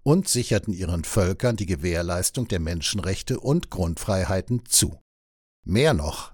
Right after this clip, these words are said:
ein neues europäisches Sicherheitssystem sollten die nato und den Warschauer Pakt ersetzen.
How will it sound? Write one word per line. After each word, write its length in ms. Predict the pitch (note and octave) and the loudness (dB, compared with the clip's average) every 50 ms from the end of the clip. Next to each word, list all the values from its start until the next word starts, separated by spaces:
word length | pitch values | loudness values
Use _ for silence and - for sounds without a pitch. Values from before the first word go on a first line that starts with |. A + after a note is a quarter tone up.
| _ - | _ -2
ein 240 | G2 G2+ G2+ G#2+ | 0 0 2 4
neues 340 | A#2+ C#3+ F#3 F#3 E3+ C3+ - | 4 6 6 6 6 4 4
europäisches 840 | - A2+ A#2+ A2 G#2+ G2 - A#2 B2 C3 B2+ A#2 - - G2+ - - | 4 4 4 4 4 4 6 6 6 6 4 4 2 2 2 0 0
Sicherheitssystem 1120 | - - - - C3+ F#2 G2+ F#2+ F2 - - - G2+ - - - - G#2+ G#2 A2+ C3 D#3+ C#3+ | 0 -2 0 0 2 2 2 2 2 0 0 0 0 -2 -2 0 0 0 2 2 0 0 0
sollten 420 | A2+ - G2+ F#2 F2 - - F2+ | 2 2 2 2 2 0 -2 -4
die 160 | - - E2 | -4 -2 -2
nato 440 | E2+ E2+ E2+ F2+ F2 - - - A2 | 0 0 0 0 -2 -2 0 0 0
und 280 | F#2+ - G2 A2 A2+ - | 0 0 -2 -2 -2 0
den 160 | B2 A2+ G#2 | -2 0 2
Warschauer 540 | G#2 F#2+ F#2 - - A2 A2 A2 A2 A2 - | 2 2 2 2 2 2 4 4 2 4 4
Pakt 340 | - E2 D2 - - - - | 4 2 2 -2 -6 -12 -6
ersetzen. 560 | - F#2+ E2+ E2 D#2+ - - - - D2+ C#2 | -6 -4 -2 -2 -4 -2 0 0 0 0 -4